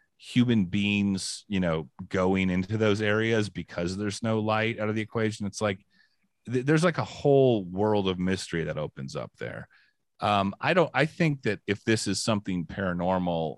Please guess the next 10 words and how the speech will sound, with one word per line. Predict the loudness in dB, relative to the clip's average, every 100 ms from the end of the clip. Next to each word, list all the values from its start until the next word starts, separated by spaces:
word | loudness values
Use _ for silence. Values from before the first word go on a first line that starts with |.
| _
which | -4 -4 -10 -16 _
i-, | -14 -8
if | -6 -2
it's | -2 0
legit, | -2 -2 0 2 2
I | 0 -2
think | -4 -4
it | -4
is | -2 -2 -2
something, | -2 -2 -2 -4 -2 -2 -4